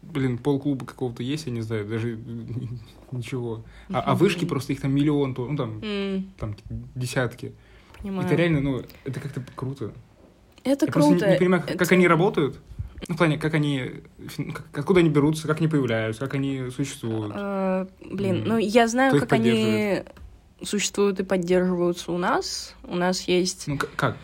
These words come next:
Speaker 1: Вот как?
Speaker 2: э, ну, студенческое
Speaker 1: Сверху или
Speaker 2: объеди-,
Speaker 1: как-то
Speaker 2: з-, э,
Speaker 1: изнутри?
Speaker 2: у нас есть в университете студенческое объединение, ну, это правком, грубо говоря.
Speaker 1: Мгм.
Speaker 2: Э, и,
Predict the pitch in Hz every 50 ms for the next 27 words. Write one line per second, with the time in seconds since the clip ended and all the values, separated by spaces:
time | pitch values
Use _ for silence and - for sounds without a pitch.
0 | - - - - - - 107 110 - 190 196 190 190 190 190 190 185 185 185 175
1 | - - 190 - - - 262 269 302 302 240 - - - 196 208 208 208 185 175
2 | 214 208 180 170 143 180 185 180 185 180 - - 131 117 113 110 - - - 190
3 | 196 190 190 190 190 185 185 185 180 - - - 214 262 294 285 - - - -
4 | 214 208 220 226 226 - - - - 208 190 190 185 185 185 185 - - 208 240
5 | 233 - - - - 170 - 165 185 190 - - - - 170 170 170 160 165 175
6 | - 156 170 226 285 339 349 320 320 320 311 285 - 247 269 285 254 - 175 175
7 | 170 - - - - - - - - - - - 151 143 143 143 147 147 143 143
8 | 143 151 156 156 165 175 208 240 269 285 277 - - - - - - - - -
9 | - 151 135 123 - 190 185 185 180 180 160 135 - - - - - - _ -
10 | - _ - 170 190 190 190 190 190 185 185 180 175 165 -